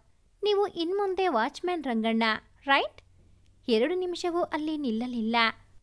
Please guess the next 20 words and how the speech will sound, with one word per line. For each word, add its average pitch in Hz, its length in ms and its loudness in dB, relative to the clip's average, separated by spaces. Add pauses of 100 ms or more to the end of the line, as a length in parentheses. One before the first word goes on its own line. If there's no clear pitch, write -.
(360)
ಹೊತ್ತಾಗಿದೆ 359 640 -2
ಎನ್ನುವ 330 460 -4 (100)
ಸಬೂಬು 320 580 -2
ನೀಡಿ 262 480 -2 (100)
ಹೊರಟೇ 339 360 0
ಬಿಟ್ಟಳು. 226 680 -2 (400)
ಅರಳು 254 320 2
ಹುರಿದಂತೆ 330 580 -2
ಚಟಪಟನೆ 320 640 -4
ಮಾತು 294 440 -6
ಹುಡುಗಿಯದ್ದು. 233 680 -2 (1400)
ಅದೆಷ್ಟು 370 580 0
ದೊಡ್ಡ 240 300 0
ಸಹಾಯ 339 580 -2
ಮಾಡಿಬಿಟ್ಟಳಲ್ಲ 285 920 -4
ಹೀಗೆ. 226 600 -2 (520)
ಕಡೆಯ 262 300 0
ಪಕ್ಷ 330 340 -8 (480)
ಒಂದು 381 360 4
ಧನ್ಯವಾದಗಳನ್ನ 339 960 -2